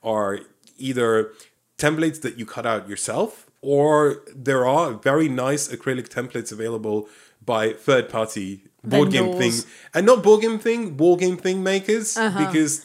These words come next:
Speaker 1: technically Gaslands isn't really a board game, it's a war
Speaker 2: Mm-hmm.
Speaker 1: game. And,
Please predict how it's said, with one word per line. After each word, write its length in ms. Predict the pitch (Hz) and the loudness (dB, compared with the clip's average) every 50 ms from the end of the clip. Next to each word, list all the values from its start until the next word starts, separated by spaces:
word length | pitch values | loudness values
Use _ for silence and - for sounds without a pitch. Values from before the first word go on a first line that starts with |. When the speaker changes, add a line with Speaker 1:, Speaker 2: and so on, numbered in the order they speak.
| _ | _
Speaker 1:
technically 480 | - 165 165 165 170 165 156 160 165 156 | -2 -2 -2 -2 -4 -6 -6 -8 -8 -6
Gaslands 560 | 143 160 151 151 147 - 160 156 151 147 143 | -2 -2 -2 -2 -2 -2 -6 -6 -6 -6 -6
isn't 220 | 143 143 147 147 147 | -8 -8 -6 -6 -6
really 200 | 147 147 147 143 | -4 -4 -2 -4
a 60 | 143 | -4
board 220 | 139 135 143 139 139 | -2 -2 -4 -4 -4
game, 200 | 151 156 156 147 | -4 -6 -6 -8
it's 120 | 135 190 | -8 -8
a 60 | 202 | -8
war 160 | - 120 127 | -6 -4 -6
Speaker 2:
Mm-hmm. 60 | 135 135 | -4 -4
Speaker 1:
game. 160 | 147 151 160 156 - _ _ - | -4 -4 -4 -6 -12 _ _ -2
And, 540 | 151 151 151 147 147 147 147 143 139 143 | 0 2 2 2 2 2 0 0 -2 -4